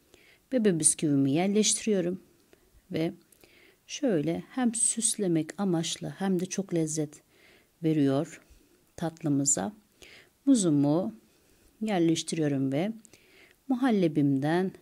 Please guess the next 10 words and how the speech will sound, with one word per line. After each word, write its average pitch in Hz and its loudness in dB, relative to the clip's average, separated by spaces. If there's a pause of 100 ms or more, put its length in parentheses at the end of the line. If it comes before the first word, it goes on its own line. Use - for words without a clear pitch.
(220)
şöyle 143 -2
döküyorum 196 -2 (640)
ve 175 -2 (400)
yine 175 0 (100)
bebe 180 0
bisküvimi 156 -2
ve 185 0
yine 180 0
muhallebimi 156 -2
bolca 160 -2